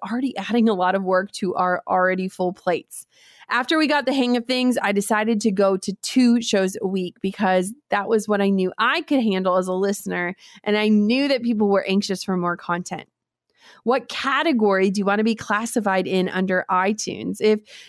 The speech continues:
you open up iTunes and go to the search, you can see all the different categories that there are for shows. We're obviously in the business category. What is your show going to be called? Is it easy to search? Is it easy to spell?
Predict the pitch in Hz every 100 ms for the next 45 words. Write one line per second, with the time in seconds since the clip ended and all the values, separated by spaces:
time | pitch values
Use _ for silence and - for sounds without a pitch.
0 | - 254 294 277 294 285 - 208 214 240
1 | 226 214 208 208 202 196 - 262 254 -
2 | 233 247 277 - 277 - 208 226 254 269
3 | 240 233 240 233 233 214 233 233 220 202
4 | 208 202 - 196 196 - 196 - 220 185
5 | 120 - - _ 214 226 277 269 247 262
6 | 254 262 254 - 214 202 196 196 185 -
7 | 190 165 165 113 71 220 _ _ _ -
8 | - 208 202 208 220 214 226 220 - 190
9 | 208 208 208 208 220 202 - 202 294 233
10 | 180 180 202 196 190 - 226 233 240 226
11 | 226 - 285 220 - - 196 196 - 214
12 | 226 240 233 - - 262 247 180 85